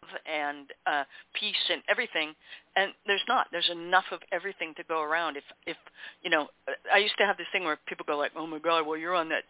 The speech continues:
T V show," you know, and then they sort of hate me for it, and I'm like, "I worked my whole life, and, you know, it's just what happened to me. It doesn't mean I'm any better or any different than anybody else,"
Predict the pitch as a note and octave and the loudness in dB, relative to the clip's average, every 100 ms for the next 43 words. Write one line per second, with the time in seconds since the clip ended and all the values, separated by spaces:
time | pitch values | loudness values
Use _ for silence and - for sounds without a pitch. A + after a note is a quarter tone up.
0 | - E3+ D#3+ F3 G#3 - D#3 D3 D3 _ | -2 -2 -4 4 6 6 4 -2 -6 _
1 | - - - F3 D#3 - F#3 G3 F#3 E3 | -20 -20 -10 0 0 0 0 2 2 0
2 | - - F#3+ E3 D3+ E3+ - G3+ G#3+ G#3+ | 0 2 4 0 -8 -10 -12 -12 -8 -6
3 | B3 - E3 F3 A3 - - - - _ | -8 -8 -10 0 0 0 -12 -20 -20 _
4 | F#3 E3+ E3+ F3 _ - - - E3+ F3 | -6 -4 -4 -8 _ -20 -20 -6 -4 -2
5 | F3 D#3+ C4 - - - _ _ - F3 | -2 -2 -4 -6 -20 -20 _ _ -10 -6
6 | E3 - F#3+ E3 D3 - - F#3+ - G#3+ | -6 -8 -2 0 0 -8 -6 -2 2 4
7 | - F#3+ F#3 G#3 - D3+ C#3+ C3 E3 D#3+ | 4 4 4 4 0 -10 -10 -6 -6 -8
8 | D3+ _ - - - F#3 F3+ E3+ D#3 E3 | -12 _ -20 -20 -4 0 2 2 2 -2
9 | D#3 D#3 E3 D#3+ D3+ D3 D#3+ F3+ D#3 D3+ | 0 2 2 0 -2 -4 -4 -4 -6 -4
10 | D3+ D3 D3 D3 F3+ D#3+ | -4 -2 -2 2 2 2